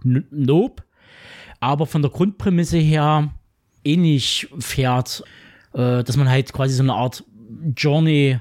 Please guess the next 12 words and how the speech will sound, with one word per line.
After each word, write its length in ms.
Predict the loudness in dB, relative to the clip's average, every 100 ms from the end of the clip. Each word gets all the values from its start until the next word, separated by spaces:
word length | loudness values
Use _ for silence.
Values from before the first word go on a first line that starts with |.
| -2
hat, 460 | -4 -2 -6 -6 -2
äh, 540 | 0 0 0 -2 -6
oder 180 | -4 -2
eine 180 | 0 -2
Queste, 640 | -2 -4 -4 -2 -2 -2 -4 -18 _ -20 -20 -20 -4
äh, 140 | -4
von 180 | 0 -2
A 140 | 0
nach 140 | 0 0
B 240 | 0 0
zu 160 | 0 -6
kommen, 560 | -2 0 2 0 0